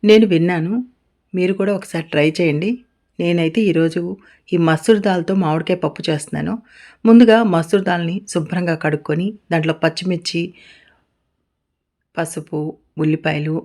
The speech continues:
మామిడికాయ ముక్కలు వేసి ఒక రెండు విజిల్స్ వేయించండి. నేను టెంక కూడా వేస్తానండి. ఇదండి చాలా తొందరగా ఉడుకుతుంది, ఒక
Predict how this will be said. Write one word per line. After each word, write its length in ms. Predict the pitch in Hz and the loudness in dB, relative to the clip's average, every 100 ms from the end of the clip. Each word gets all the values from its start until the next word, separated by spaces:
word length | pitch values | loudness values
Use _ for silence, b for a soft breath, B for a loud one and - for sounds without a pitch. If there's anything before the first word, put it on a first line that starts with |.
| 151 | -2
మామిడికాయ 340 | 147 156 165 156 | -2 0 -2 -4
ముక్కలు 240 | - 147 147 | -4 -4 -2
వేసి 260 | 143 240 262 262 B B - | -2 0 0 -2 B B -6
ఒక 80 | - 190 | 0 0
రెండు 160 | 170 180 175 | 2 4 2
విజిల్స్ 280 | 185 185 - | 2 -2 -2
వేయించండి. 500 | 156 156 151 147 185 226 _ _ _ - | -4 -2 -4 -6 -6 -10 _ _ _ -6
నేను 200 | 175 170 196 220 | -2 0 0 0
టెంక 220 | 180 165 185 | 0 0 0
కూడా 140 | 180 170 | 2 2
వేస్తానండి. 560 | 151 - 160 139 151 214 - _ _ _ _ - | 0 -2 -4 -2 -4 -8 -12 _ _ _ _ -6
ఇదండి 300 | 175 185 180 208 196 | -2 0 2 0 0
చాలా 360 | 175 - 202 214 | -6 -2 0 2
తొందరగా 380 | 202 180 196 208 185 | 2 2 0 2 2
ఉడుకుతుంది, 380 | 170 170 170 226 - B B - 156 | 0 -2 -2 -4 -8 B B -2 -2
ఒక 160 | - | 2